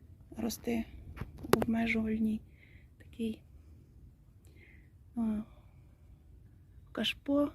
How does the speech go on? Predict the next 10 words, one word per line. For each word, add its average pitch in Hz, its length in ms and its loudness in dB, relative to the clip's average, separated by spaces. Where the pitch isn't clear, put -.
землі 220 400 4
мало, 269 480 6
води 220 240 4
скільки 220 320 -6
полию, 214 380 -2
стільки 226 320 -6
полию, 294 360 2
але 339 160 6
вони 277 140 12
себе 240 340 2